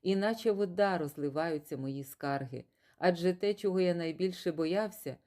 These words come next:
навідало мене, і те, що викликало в мене тремтіння, нагрянуло на мене.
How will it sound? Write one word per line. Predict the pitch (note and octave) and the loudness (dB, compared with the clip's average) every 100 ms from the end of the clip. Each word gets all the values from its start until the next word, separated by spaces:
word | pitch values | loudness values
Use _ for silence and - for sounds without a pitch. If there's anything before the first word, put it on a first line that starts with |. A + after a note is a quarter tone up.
| _ - | _ -6
навідало | E3 E3+ F3+ A3+ D#3+ C3+ C3+ | 0 0 2 0 2 2 2
мене, | C3+ C3+ B2+ C3 _ _ _ _ _ - | 0 -2 -4 -10 _ _ _ _ _ -2
і | F3 | 0
те, | F3 F#3+ G3 | 0 0 0
що | G3+ - F3 | 0 0 2
викликало | F3+ F3+ F3 F3+ G3+ G3 F3 | 2 2 2 2 2 4 2
в | |
мене | F3 F#3+ F3+ | 0 0 -2
тремтіння, | F3 E3+ D#3+ D#3 G3+ G#3+ F#3 F3 F3 - _ | -2 -4 -4 -4 -2 0 2 0 -2 -8 _
нагрянуло | D#3 D#3 D3+ E3+ G3 F#3 C#3+ C3 | -4 -2 2 2 2 0 -2 -4
на | B2+ | -6
мене. | B2 C3+ B2 A2 | -4 -4 -4 -8